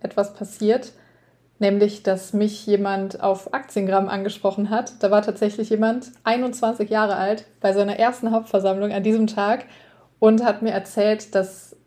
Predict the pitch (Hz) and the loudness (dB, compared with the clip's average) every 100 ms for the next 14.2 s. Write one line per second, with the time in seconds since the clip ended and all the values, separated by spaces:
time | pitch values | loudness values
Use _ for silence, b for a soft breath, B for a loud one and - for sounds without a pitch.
0 | _ 214 233 226 - - 202 214 226 220 | _ 2 2 2 -10 -4 0 0 0 2
1 | 202 202 190 190 190 - 202 190 190 - | 0 0 -2 -2 -4 -4 0 2 0 -4
2 | 202 185 202 202 185 196 - 190 190 - | -4 0 0 0 -2 -6 -4 -2 -2 -2
3 | 220 226 226 220 220 247 196 185 190 - | 2 2 2 -2 0 0 2 0 -2 -2
4 | 185 196 285 277 190 190 196 190 202 - | 0 2 0 0 -2 0 -2 -2 -6 0
5 | 208 226 226 208 220 - b b b b | 2 4 2 0 0 -8 b b b b
6 | _ - 214 226 208 208 214 208 - 214 | _ 0 0 2 2 2 2 -2 -2 2
7 | 202 220 208 185 185 190 190 - 185 185 | 2 2 2 0 0 -2 -8 -8 -4 -4
8 | 202 190 190 185 b b b b b 208 | -4 -4 -4 -6 b b b b b 0
9 | 214 220 214 214 208 220 202 202 - 214 | 4 6 6 4 0 2 0 0 -2 -2
10 | 208 190 202 202 190 185 185 185 - - | 0 -2 -2 -2 0 -2 -2 -4 -8 -6
11 | 202 202 208 - - 196 202 202 214 - | -2 -2 -2 -8 -10 -4 -2 0 0 0
12 | 277 185 180 185 185 185 185 185 - 196 | -2 0 -4 -4 -4 -4 -4 -6 -2 -2
13 | 185 185 190 190 202 208 208 202 190 - | 0 2 4 4 2 0 0 -2 -4 0
14 | 202 202 | 2 2